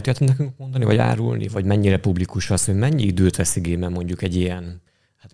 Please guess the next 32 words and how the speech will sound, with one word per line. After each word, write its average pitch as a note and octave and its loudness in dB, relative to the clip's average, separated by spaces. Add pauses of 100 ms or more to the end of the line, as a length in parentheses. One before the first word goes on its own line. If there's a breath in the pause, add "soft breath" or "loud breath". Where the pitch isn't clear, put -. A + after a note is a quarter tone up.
(340)
egyhetes, - -4
ö, F2+ 2
fesztiválnak F2 -2
a F#2 -4
megszervezése? F#2+ -4
Mondjuk G2+ 2
már G#2+ 4
a G2+ -2 (220 loud breath)
jövő G2+ 2
év G2 4
itt - -4 (180)
azon G#2+ 2
már G#2 2
gondolkodtok, G2 0
vagy F2 2
van F#2 4
egy F#2 -2
koncepció G#2+ 0
arra A#2 0
nézve? F2+ -4 (180 loud breath)
Kell G2 2
egy G#2+ 2
egész G#2+ 2
év A2 -2
akár A#2+ -4
ennek B2 -8
egy, A#2+ -16 (280)
ö, B2+ 0
megszervezéséhez, A#2+ 0
egy G2 -6
ilyen G#2+ -8
fesztiválnak? - -8